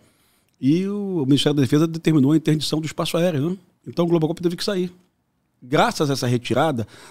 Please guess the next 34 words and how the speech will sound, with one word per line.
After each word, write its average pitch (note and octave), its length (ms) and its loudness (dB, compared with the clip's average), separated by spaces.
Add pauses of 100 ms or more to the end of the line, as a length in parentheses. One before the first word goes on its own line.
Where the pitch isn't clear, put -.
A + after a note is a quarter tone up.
não C3+ 160 6
era F#3+ 120 6
pra - 140 0
retirar E3 300 2
a - 20 4
transparência C#3 680 0
da C#3+ 60 2
operação, C3 420 0
não, A#2+ 140 4
pelo A#2+ 180 0
amor B2+ 140 4
de C#3 80 4
Deus, A#2 200 2
tá? C3+ 160 -2 (420)
A - 40 -18
transparência C#3+ 440 -2
da - 20 -10
operação D3+ 280 -2
é - 20 0
necessária. C3 520 -2 (460)
Era C3+ 140 -2
pra C#3 120 -4
retirar D#3+ 360 2
a - 20 -4
capacidade E3+ 640 -2
do E3 60 0
bandido D#3 500 4 (640)
de C3+ 80 -8
se - 80 -2
posicionar D3+ 460 2
dentro F3+ 160 0
do D#3+ 60 4
ônibus, D3 200 4
né? E3+ 140 -2